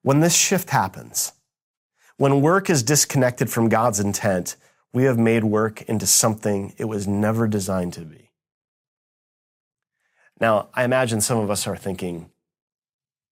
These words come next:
"Well, that's a little bit extreme, isn't it?" <laughs> I mean, I'm not even sure how preoccupied I am with work. Like, how would I know if I was making work about my name?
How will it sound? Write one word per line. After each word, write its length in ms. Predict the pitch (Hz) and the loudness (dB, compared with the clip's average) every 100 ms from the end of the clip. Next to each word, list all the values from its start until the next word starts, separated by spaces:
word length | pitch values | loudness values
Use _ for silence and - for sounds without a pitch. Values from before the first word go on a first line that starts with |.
| _ _ _ _ - | _ _ _ _ -4
"Well, 180 | 123 104 | 0 0
that's 200 | 113 - | 0 -2
a 60 | |
little 180 | 104 98 | -2 -2
bit 180 | 90 - _ _ _ _ _ _ | -4 -8 _ _ _ _ _ _
extreme, 540 | _ - - 123 85 80 | _ -4 -2 -2 -2 -4
isn't 180 | 90 | -4
it?" 180 | 104 - - - | -6 -6 -10 -8
<laughs> 140 | 131 _ _ _ _ _ _ _ _ _ _ - | -10 _ _ _ _ _ _ _ _ _ _ -2
I 80 | 104 | 0
mean, 380 | 113 92 82 - _ _ _ _ _ _ _ | 2 0 -4 -12 _ _ _ _ _ _ _
I'm 140 | - 135 | -2 0
not 160 | 135 | 2
even 160 | 107 95 | 0 0
sure 240 | - 123 | 0 0
how 180 | 107 113 | 0 0
preoccupied 920 | - - 113 110 117 - 107 98 92 - | -2 0 0 0 -4 0 2 2 -2 -4
I 140 | 107 | 0
am 120 | 135 165 | 0 2
with 220 | 101 - | -2 -2
work. 180 | 95 95 | -6 -4
Like, 140 | 107 | -4
how 160 | - 165 | -2 0
would 100 | 165 | 0
I 80 | |
know 260 | 139 127 143 | 0 2 0
if 120 | 113 | 0
I 80 | 117 | 0
was 160 | 113 104 | 0 0
making 400 | 117 113 117 110 | 0 0 -2 -2
work 200 | 117 117 | -4 -4
about 460 | 107 107 98 - | -2 -2 -2 -4
my 240 | 117 107 104 | -4 -2 0
name? 420 | 110 120 85 | 0 -2 -4